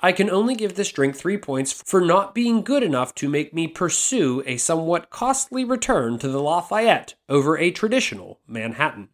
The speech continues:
So our first Lafayette leaves the show with only ten out of eighteen points and a low end four crowns. But let's see how our next Lafayette fares. Moving to Gilbert, our Marquis, the Marquis de Lafayette,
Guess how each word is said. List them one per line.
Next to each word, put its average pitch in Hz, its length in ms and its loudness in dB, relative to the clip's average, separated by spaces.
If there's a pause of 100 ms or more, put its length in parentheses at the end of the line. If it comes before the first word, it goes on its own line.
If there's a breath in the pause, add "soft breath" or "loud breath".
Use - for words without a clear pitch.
(180)
So 277 220 8
our 247 180 6
first 240 380 2
Lafayette 185 760 4
leaves 190 460 -2
the 190 100 2
show 170 380 4
with 160 260 0
only 156 260 2
ten 190 380 -2
out 180 180 0
of 160 80 0
eighteen 165 360 0
points 156 340 0
and 156 180 0
a 165 140 4
low 170 300 4
end 156 340 2
four 151 400 4
crowns. 123 800 -4 (100)
But 180 220 2
let's 254 200 4
see 214 300 2
how 180 320 4
our 185 160 6
next 139 400 2
Lafayette 107 540 -8
fares. 95 680 -10
Moving 247 380 6
to 208 160 0
Gilbert, 156 580 2
our 175 240 6
Marquis, 135 840 2
the 151 140 2
Marquis 170 400 2
de 165 100 -2
Lafayette, 127 640 -2